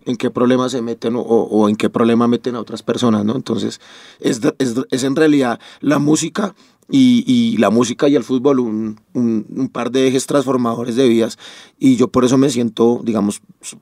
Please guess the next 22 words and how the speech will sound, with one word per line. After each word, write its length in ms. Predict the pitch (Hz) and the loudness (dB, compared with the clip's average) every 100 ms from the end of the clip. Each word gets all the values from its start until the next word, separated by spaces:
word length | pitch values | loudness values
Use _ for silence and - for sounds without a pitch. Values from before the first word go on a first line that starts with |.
| - | -12
soy 220 | 131 110 | -6 -4
de 120 | 117 | 0
las, 180 | 131 127 | 0 2
de 80 | 123 | 2
los, 180 | 123 110 | 2 2
de 100 | 117 | 2
los, 320 | 113 - - | 0 -2 -8
de 120 | - | -4
los 240 | - - - 90 | -2 -4 -6 -2
líderes 380 | 113 117 117 | 0 2 2
de 100 | 123 | 2
la 100 | 127 | 2
barra 260 | 117 110 113 | 2 0 0
de 100 | 120 | 0
la 80 | 123 | 2
dirigencia 500 | 120 107 107 101 117 - - - - | 0 0 -2 -2 -6 -10 -20 -20 -10
que 120 | - 139 | -2 0
más 220 | 156 98 | 0 0
me 100 | 131 | 2
gusta 280 | 127 - 135 | 2 0 0
meterle 420 | 135 - 123 117 | 0 -2 -4 -4
a, 300 | 120 120 107 | -4 -6 -12